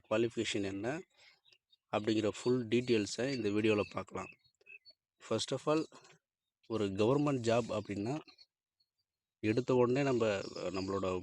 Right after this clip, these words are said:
மோட்டிவ் வந்து பெருசா இருக்கணும். அதுல எந்த மாற்றமும் இல்ல. குரூப் ஒன் தான் நம்ம கிளியர் பண்ணணும் அப்படிங்கிற மாதிரி இருக்கிறது ஒண்ணும் தப்பு கிடையாது. அதுக்காக நம்ம வந்து ஒரு எக்ஸாம் ப்ராக்டிஸ்க்காக ஃபோரு, எயிட்டு,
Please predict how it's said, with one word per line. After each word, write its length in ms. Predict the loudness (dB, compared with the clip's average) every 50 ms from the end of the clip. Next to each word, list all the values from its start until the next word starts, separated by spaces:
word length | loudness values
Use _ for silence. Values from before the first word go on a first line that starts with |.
| -4 -4
மோட்டிவ் 400 | 0 2 2 2 2 2 4 4
வந்து 240 | 4 2 2 -2 0 0
பெருசா 240 | 2 2 2 2
இருக்கணும். 380 | 2 0 0 0 0 -4 -4 -4
அதுல 320 | -4 -4 -4 -2 -2 -2
எந்த 220 | -2 -2 -2 -2 -2
மாற்றமும் 400 | 0 -2 -2 -2 -2 -4 -2 -2
இல்ல. 160 | -4 -6 -6
குரூப் 340 | -8 -4 -2 0 0 0 -2 -6 _ _
ஒன் 240 | 0 2 2 2
தான் 100 | 2 2
நம்ம 180 | 2 2 2 2
கிளியர் 220 | 2 2 0 0 -2 -4
பண்ணணும் 460 | -2 -2 -2 0 0 -2 0 0 -2 -4 -6 _ _ _ -4
அப்படிங்கிற 360 | -4 0 0 0 0 0 0
மாதிரி 220 | 0 0 0 0
இருக்கிறது 360 | -2 -2 -2 -4 -4 -4 -2 -2
ஒண்ணும் 180 | -2 -2 -6
தப்பு 260 | -6 -10 -8 -8 -6
கிடையாது. 340 | -6 -4 -6 -6 -6 -4 -4
அதுக்காக 640 | -4 -2 -2 -4 -2 -2 -4 -2 -2 -2 -4 -4 -6 -8 _ -20 -20 -20 -20 -20 -20 _ _ _ _ _ _ _ _ _ _ _ _ _
நம்ம 500 | 0 2 2 4 6 6 6 6 6 6
வந்து 580 | 6 6 6 4 4 4 6 6 6 6 4 4 2
ஒரு 160 | 2 4 4
எக்ஸாம் 320 | 2 2 6 6 6 6 8
ப்ராக்டிஸ்க்காக 840 | 6 6 6 6 _ 0 0 0 -2 0 -2 0 0 0 -2 -2 -2 -6 -12 -16 _ _ _ _ _ _ _ _ -18
ஃபோரு, 600 | -14 -8 2 4 6 6 8 6 6 4 2 0 -6 -14 -20 _ _ _ _ _ _ _ _ -20 _ _ _
எயிட்டு, 420 | 4 4 4 4 2 2 2 2